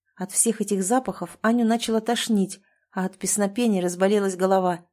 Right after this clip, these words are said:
Это колышущееся над головой покрывало и вовсе привело к головокружению. Силы стали покидать Аню.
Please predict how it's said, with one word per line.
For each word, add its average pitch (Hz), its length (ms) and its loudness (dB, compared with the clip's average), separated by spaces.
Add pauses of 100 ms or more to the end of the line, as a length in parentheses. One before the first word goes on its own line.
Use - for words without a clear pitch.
(680)
Это 240 160 0
колышущееся 233 880 2
над 214 160 0
головой 214 400 4
покрывало 226 600 2
и 202 220 -4
вовсе 226 380 -2
привело 208 480 0
к 165 80 -8
головокружению. 202 840 0 (680)
Силы 220 380 -2
стали 208 320 0
покидать 190 560 -2
Аню. 185 280 -4